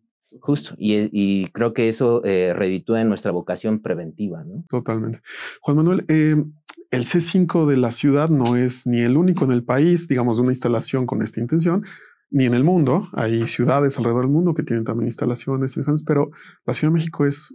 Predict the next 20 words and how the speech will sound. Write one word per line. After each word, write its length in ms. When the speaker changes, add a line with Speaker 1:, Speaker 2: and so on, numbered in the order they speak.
Speaker 2:
un 100
monstruo 340
gigante, 260
es 40
una 140
bestia 280
urbana, 300
<laughs> 120
como 120
le 80
llamamos 400
acá. 300
Eh, 300
¿cómo 300
ayuda 320
el 80
C 120
cinco 640
en 140
general? 440